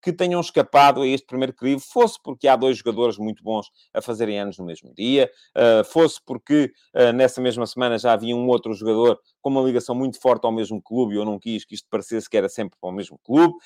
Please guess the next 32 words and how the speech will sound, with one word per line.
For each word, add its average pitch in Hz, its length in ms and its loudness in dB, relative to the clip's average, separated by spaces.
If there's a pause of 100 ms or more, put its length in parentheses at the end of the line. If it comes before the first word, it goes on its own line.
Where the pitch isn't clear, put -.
(200)
Ah, 131 340 6
portanto, 147 320 -2 (240)
há - 140 4
ainda 156 280 4
muita 151 360 0
gente, 131 260 -2
muita 143 240 -4
gente 127 220 -6
importante 123 420 -2
que 151 80 -8
não 151 100 2
foi 131 320 2 (240)
retratado 135 720 4 (240)
e, 151 100 -4
por 143 140 -4
isso 131 220 -4
mesmo, 139 360 0
esses 147 300 2
poderão 131 420 2
ainda 135 260 -2
voltar 110 500 4
a 123 80 2
seguir 143 320 -2
a 131 40 2
trinta 143 300 -4
e 151 40 0
um 165 100 0
de 151 60 2
outubro. 98 360 -4
O 113 100 0
F 123 160 2
oitenta, 143 400 -2